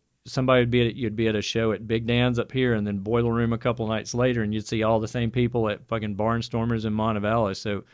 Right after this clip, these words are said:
it's like, and, you know, fucking Boy Sets Fire and Avail and stuff packing out this little pizza joint. Like, that's just how Birmingham was. And so the people here that are, hopefully we'll see on Saturday,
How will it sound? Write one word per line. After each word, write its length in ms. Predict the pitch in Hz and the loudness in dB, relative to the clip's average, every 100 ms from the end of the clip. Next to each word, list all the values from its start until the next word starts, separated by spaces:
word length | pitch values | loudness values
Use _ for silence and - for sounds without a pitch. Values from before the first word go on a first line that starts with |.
| - _ _ - | -20 _ _ -8
it's 200 | 117 123 | -4 -2
like, 220 | 104 - _ - | -2 -4 _ -10
and, 160 | 107 95 | -10 -6
you 140 | 117 | -8
know, 60 | 98 - _ _ _ - | -8 -14 _ _ _ -8
fucking 320 | 139 131 117 90 | -4 -2 -2 -2
Boy 340 | 90 110 123 | -4 0 0
Sets 300 | 120 117 - | 0 -4 -2
Fire 320 | 113 113 117 | 0 2 2
and 100 | 101 | 0
Avail 460 | 95 107 113 117 107 | -2 -2 2 2 0
and 120 | 107 | -4
stuff 360 | - 104 98 - | -4 -4 -4 -2
packing 360 | 110 107 104 | -2 -2 -2
out 200 | 107 104 | -2 -2
this 180 | 107 - | -4 -6
little 140 | 101 | -6
pizza 400 | 92 123 117 110 | -4 -2 -2 -4
joint. 420 | 98 101 95 - 101 | -6 -6 -6 -8 -8
Like, 240 | 98 98 | -8 -4
that's 220 | 123 143 | -4 -4
just 180 | 123 117 | -4 -2
how 80 | 113 | 0
Birmingham 540 | 104 104 107 101 92 | 0 0 0 -2 -4
was. 400 | 87 107 98 - - - - - - - | -2 -2 -4 -8 -20 -20 -20 -20 -20 -8
And 320 | 110 107 104 | -4 -2 -2
so 140 | 117 101 | -2 -4
the 80 | |
people 460 | 98 131 143 139 110 | -2 -2 -2 0 0
here 520 | 117 113 113 107 98 _ - _ - | 0 2 2 2 -2 _ -20 _ -12
that 360 | 95 104 104 _ _ _ _ _ _ _ | -4 -2 -4 _ _ _ _ _ _ _
are, 220 | 104 101 98 - _ _ - - | -8 -8 -8 -16 _ _ -20 -10
hopefully 440 | - 131 131 117 110 | -2 -2 0 0 0
we'll 160 | 113 107 | 0 -2
see 340 | 110 113 110 | 0 0 0
on 180 | 104 104 | 0 -2
Saturday, 600 | 113 123 113 98 104 | 0 0 0 0 -2